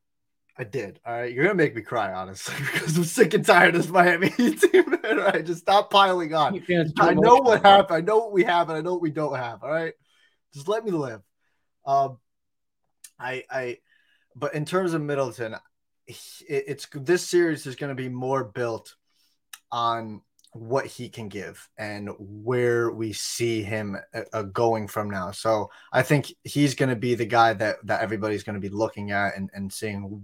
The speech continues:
Speaker 1: what is he going to provide and how he looks in this playoff series. So, yeah, I, I, I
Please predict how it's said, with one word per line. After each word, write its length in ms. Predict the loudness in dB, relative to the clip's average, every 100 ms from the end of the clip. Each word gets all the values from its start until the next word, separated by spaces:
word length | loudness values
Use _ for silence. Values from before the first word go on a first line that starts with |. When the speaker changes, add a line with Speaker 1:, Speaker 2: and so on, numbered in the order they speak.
| 0
Speaker 1:
what 220 | 2 2 -2
is 180 | -10
he 160 | -6 -6
going 320 | -2 -4 -4
to 100 | -8
provide 340 | -8 2 2 2
and 100 | -2
how 140 | -8
he 80 | -8
looks 320 | -8 -10 -8
in 80 | -12
this 120 | -12 -14
playoff 280 | -10 -10 -10
series. 260 | -16 -14
So, 280 | -12 -12 -12 _ _ -20 _ _ _ _ _ _ _ -20 -20 _
yeah, 200 | -4 -2
I, 320 | 0 0 4
I, 240 | 4 6 6
I 220 | 6 4